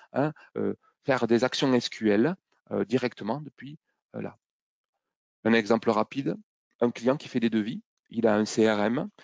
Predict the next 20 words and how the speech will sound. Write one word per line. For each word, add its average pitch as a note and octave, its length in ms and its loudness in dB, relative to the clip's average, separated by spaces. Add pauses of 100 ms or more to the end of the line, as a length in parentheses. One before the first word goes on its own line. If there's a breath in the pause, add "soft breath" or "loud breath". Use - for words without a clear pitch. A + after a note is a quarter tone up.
(300 loud breath)
et B2 140 4
on C3 60 0
demande A#2+ 300 2
aux A#2 60 2
commerciaux A#2 460 0
de D3 80 2
saisir A#2+ 340 0
les B2 140 0
opportunités A2+ 560 -2
dans C#3+ 100 0
le B2 60 0
C A2 180 0
R G2+ 80 0
M D3 100 0
chaque - 180 -6
fois C#3 100 -4
qu'ils - 140 -18
font C#3+ 120 -4
un D3 40 -2
devis. A2+ 340 -6